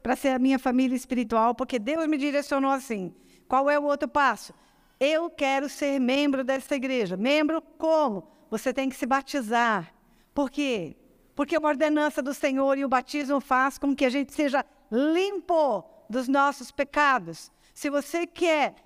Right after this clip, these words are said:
te, sair debaixo da acusação de Satanás, dos ataques de Satanás, você precisa sair do pecado,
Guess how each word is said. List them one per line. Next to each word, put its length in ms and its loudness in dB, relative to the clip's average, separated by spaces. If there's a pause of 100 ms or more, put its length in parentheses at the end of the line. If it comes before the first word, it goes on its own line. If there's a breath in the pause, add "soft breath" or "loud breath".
(240)
te, 240 -4
sair 280 0
debaixo 460 0
da 120 2
acusação 600 -2
de 100 -2
Satanás, 760 0 (180 loud breath)
dos 160 -2
ataques 520 0
de 100 -6
Satanás, 560 0
você 180 -4
precisa 340 -6
sair 300 -2
do 100 -4
pecado, 560 -2